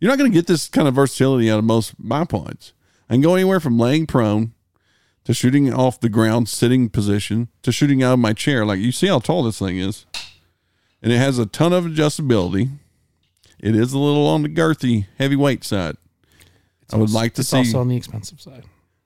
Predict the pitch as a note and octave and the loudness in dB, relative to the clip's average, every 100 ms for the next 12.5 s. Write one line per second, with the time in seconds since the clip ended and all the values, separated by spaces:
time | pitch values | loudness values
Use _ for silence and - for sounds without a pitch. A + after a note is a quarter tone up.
0 | _ A2 C3+ F3 A#2 G#2 - F#2+ F2+ - | _ -10 -4 -2 -2 -4 -6 -6 -4 -4
1 | A#2+ - _ _ _ _ _ _ _ _ | -6 -8 _ _ _ _ _ _ _ _
2 | - A#2 A2 A2 D3 - D#3 - D3 C3+ | -4 0 2 0 -2 -4 -4 0 2 2
3 | - C#3 C3 B2 A#2+ A2+ A#2+ B2 A2 - | 0 0 2 2 2 2 2 2 0 -4
4 | _ - A#2 C3 C3+ B2 A#2 A2+ A2 G#2 | _ -6 -4 -2 -4 -4 -4 0 0 0
5 | G2+ G2+ F#2+ G2+ G2 G2+ G2 G2 A#2 A#2+ | 0 -2 -2 -4 -4 -6 -6 -4 -2 -2
6 | A2 _ _ _ - - - _ _ _ | -4 _ _ _ -20 -20 -20 _ _ _
7 | - B2 B2 C#3 E3 E3+ E3 D#3+ C#3+ C3 | -6 -2 2 2 2 2 2 0 0 0
8 | A#2 C3 C3 A#2 - A#2+ A2+ A2+ A#2 G#2+ | -2 0 0 0 -2 0 2 0 0 -2
9 | F#2+ _ _ _ - G#2+ - A#2+ A2 G#2+ | -6 _ _ _ -8 -6 -2 0 0 -2
10 | - _ _ _ _ _ _ _ _ _ | -6 _ _ _ _ _ _ _ _ _
11 | _ - A#2+ A#2 A2+ A2+ G#2+ G#2+ G#2+ G2+ | _ -2 0 2 2 0 0 -2 -2 -2
12 | G2 G2+ G2+ - | -2 -2 -4 -4